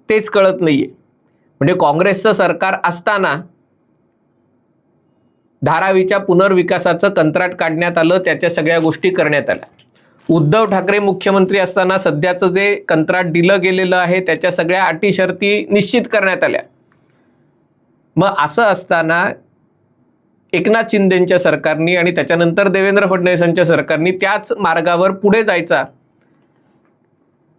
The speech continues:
जो उपक्रम हाती घेतलेला आहे, म्हणजे असं जर असतं तर गोष्ट वेगळी की आमचा पक्ष मराठी माणसांसाठी आहे आणि फक्त धारावीतल्या मराठी माणसांचंच पुनर्वसन झालं पाहिजे,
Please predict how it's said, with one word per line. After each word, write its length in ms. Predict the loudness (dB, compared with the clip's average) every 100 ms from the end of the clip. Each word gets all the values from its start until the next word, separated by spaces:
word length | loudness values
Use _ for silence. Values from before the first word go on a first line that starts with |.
| _
जो 160 | 0 0
उपक्रम 600 | 2 0 0 0 2 2
हाती 260 | 0 0 0
घेतलेला 420 | 0 0 2 0
आहे, 180 | -2 -6
म्हणजे 1300 | -12 _ _ _ _ _ _ _ _ -20 _ -2 0
असं 320 | 0 0 0 2
जर 160 | 4
असतं 360 | 2 0 -2 0
तर 80 | 0
गोष्ट 320 | 2 0 2
वेगळी 360 | 2 2 0 0
की 380 | 0 2 0 -4 _ _ -4
आमचा 320 | -2 0 -2
पक्ष 300 | -2 -4 0 0 0 -2
मराठी 360 | -2 -2 0 0
माणसांसाठी 640 | 0 0 0 0 0 0
आहे 80 | 0
आणि 160 | 0 0 -2
फक्त 220 | -2 -2
धारावीतल्या 600 | 0 0 0 0 0 -2
मराठी 380 | 0 -2 -2 -2
माणसांचंच 640 | 0 0 0 0 -2 -2
पुनर्वसन 760 | 0 2 2 2 0 0 0 0
झालं 260 | 0 0
पाहिजे, 380 | 0 0 0 -2